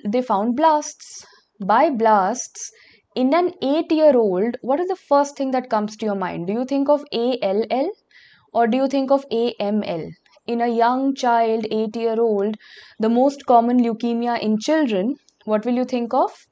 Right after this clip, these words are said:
You'll think of A L L. Now your next possibility will be, is it a B A L L or is it a T A L L?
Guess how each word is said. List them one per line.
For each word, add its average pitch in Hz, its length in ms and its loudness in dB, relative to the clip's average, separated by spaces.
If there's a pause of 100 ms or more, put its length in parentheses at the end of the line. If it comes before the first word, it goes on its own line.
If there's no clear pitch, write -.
(480)
You'll 208 140 0
think 208 300 -6
of 247 240 -2 (180)
A 214 320 0
L 170 300 -6
L. 165 140 -12 (1000)
Now 185 180 -2
your 190 140 0
next 240 440 -4 (260)
possibility 190 640 -2
will 180 220 -6
be, 220 240 -6 (480)
is 208 180 -2
it 294 240 -2
a 277 100 -2
B 196 460 -4
A 277 160 2
L 285 160 0
L 349 160 0 (680)
or - 180 -2
is 202 160 -4
it 214 140 -2
a 302 100 0 (160)
T 294 240 2
A 170 200 -4
L 156 60 -16
L? 170 120 -20